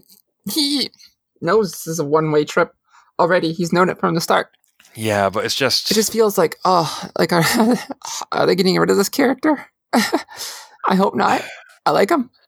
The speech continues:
Speaker 2: Well, there is precedent for Starfleet captains and commanders to get reunited with criminals, as we saw in
Speaker 1: Mm-hmm.
Speaker 2: Deep Space Nine.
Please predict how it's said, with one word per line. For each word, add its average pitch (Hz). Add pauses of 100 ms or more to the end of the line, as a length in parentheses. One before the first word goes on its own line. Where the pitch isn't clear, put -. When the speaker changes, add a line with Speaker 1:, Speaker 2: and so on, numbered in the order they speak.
(320)
Speaker 2:
Well, 151
there 160
is 202
precedent 113
for 107 (580)
Starfleet 113
captains 113
and 113
commanders 92
to 92 (300)
get 113
reunited 104
with 110
criminals, 104
as 110
we 180
saw 180
in 156
Speaker 1:
Mm-hmm. 151
Speaker 2:
Deep -
Space 113
Nine. 92